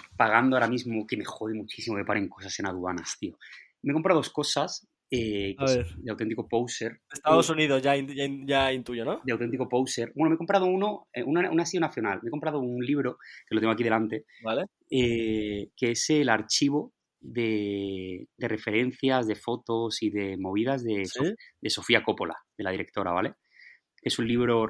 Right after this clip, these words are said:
Speaker 2: Vale,
Speaker 1: es
Speaker 2: me
Speaker 1: un
Speaker 2: lo,
Speaker 1: libro
Speaker 2: me lo voy a anotar para que lo pongas en el,
Speaker 1: un
Speaker 2: en
Speaker 1: libro
Speaker 2: el slide.
Speaker 1: que además, o sea, lo tengo empaquetado todavía y simplemente
Speaker 2: Sí.
Speaker 1: es el típico libro que vas a ver como en cien mil TikToks, Instagram, porque es precioso, tío. O sea, tiene una movida Acne Studios, en plan, es rosita,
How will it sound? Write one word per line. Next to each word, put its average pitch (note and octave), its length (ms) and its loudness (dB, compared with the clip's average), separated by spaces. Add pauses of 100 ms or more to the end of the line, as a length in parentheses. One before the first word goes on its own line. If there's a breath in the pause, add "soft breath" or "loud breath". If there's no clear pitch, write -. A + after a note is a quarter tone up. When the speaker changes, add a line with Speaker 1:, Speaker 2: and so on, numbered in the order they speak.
(120)
Speaker 2:
Vale, A#2 260 0
Speaker 1:
es - 120 -6
Speaker 2:
me C3 60 0
Speaker 1:
un - 0 -
Speaker 2:
lo, - 20 2
Speaker 1:
libro B2+ 100 2
Speaker 2:
me C#3 60 4
lo C#3 80 12
voy C#3+ 80 10
a - 20 10
anotar C#3+ 300 6
para C#3+ 160 4
que C3+ 60 6
lo B2 100 6
pongas B2+ 300 2
en B2 100 -2
el, A2 360 -2
Speaker 1:
un C#3+ 80 -6
Speaker 2:
en - 100 0
Speaker 1:
libro A2 160 2
Speaker 2:
el G#2 220 -2
slide. G2 300 -8
Speaker 1:
que B2 60 -8
además, - 580 -4
o - 280 -20
sea, B2 120 0
lo A2 80 -2
tengo A#2 140 -2
empaquetado B2+ 680 -2 (220)
todavía G#2+ 460 -2
y - 80 -8
simplemente D3+ 540 0
Speaker 2:
Sí. C3 100 -8
Speaker 1:
es B2 220 -2
el C3+ 80 -10
típico C#3+ 200 -2
libro C3+ 220 2
que B2+ 60 0
vas A#2 180 0
a A#2+ 60 0
ver A#2+ 160 0
como A2 160 -4
en F#2 80 -12
cien F#2 240 -6
mil A2+ 260 -4
TikToks, - 460 -10
Instagram, G#2 400 -4
porque - 220 -8
es - 60 -12
precioso, A#2+ 640 -6
tío. G#2+ 180 -6
O - 420 -20
sea, B2 100 -2
tiene B2+ 140 2
una D3+ 100 4
movida C#3+ 300 4
Acne B2+ 180 0
Studios, C3+ 480 0
en A2 80 -4
plan, G#2+ 180 -4
es A2+ 60 -4
rosita, A#2+ 560 -2